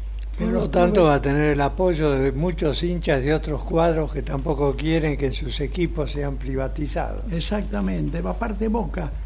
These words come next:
Speaker 1: porque no solamente tiene un, un, un, un, una, una proyección en las cosas del fútbol.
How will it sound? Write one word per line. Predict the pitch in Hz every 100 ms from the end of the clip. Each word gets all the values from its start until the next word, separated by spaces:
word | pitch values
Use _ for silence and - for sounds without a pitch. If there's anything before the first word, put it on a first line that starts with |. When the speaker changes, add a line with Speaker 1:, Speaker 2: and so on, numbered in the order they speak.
| -
Speaker 1:
porque | - 170 214
no | 233 262
solamente | 220 196 170 202 214 202 185 - - - - -
tiene | 220 226 208 214 202
un, | 185 170 156 156 - - - - - - - - - - - - - - - - - 240
un, | 208 220 -
un, | 208 233
un, | 220 240 -
una, | 277 208 214
una | 208 208 185 -
proyección | 196 170 196 208 - 233 226
en | 196
las | 180 -
cosas | 220 190 190
del | 165 160
fútbol. | - 190 156 147 151